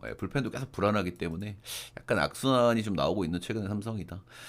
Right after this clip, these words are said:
롯데는 이제 연패 한번 끊고 연승 한번 탈 것 같긴 했거든요. 예, 분위기 타면서. 음, 근데 어쨌든 연패 한번 끊고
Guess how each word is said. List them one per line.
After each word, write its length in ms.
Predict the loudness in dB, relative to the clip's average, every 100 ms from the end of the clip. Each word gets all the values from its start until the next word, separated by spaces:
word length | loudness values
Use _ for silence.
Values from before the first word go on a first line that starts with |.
| -18 -2
롯데는 420 | 0 6 6 8
이제 200 | 6 8
연패 240 | 8 10 10
한번 260 | 10 6
끊고 540 | 2 -2 4 6 8 8
연승 240 | 6 6
한번 180 | 4 2
탈 120 | 2
것 80 | 6
같긴 260 | 4 4 -2
했거든요. 480 | 2 0 2 -2 -2 -2
예, 160 | -2
분위기 320 | 0 0 2
타면서. 500 | 0 -2 -2 -2 -6 -8 -16 -8
음, 260 | -6 -4 -4
근데 180 | 2
어쨌든 680 | 2 4 0 4 4 6 4
연패 360 | 2 0 4 6
한번 220 | 6 2
끊고 520 | -4 -6 -2 0 0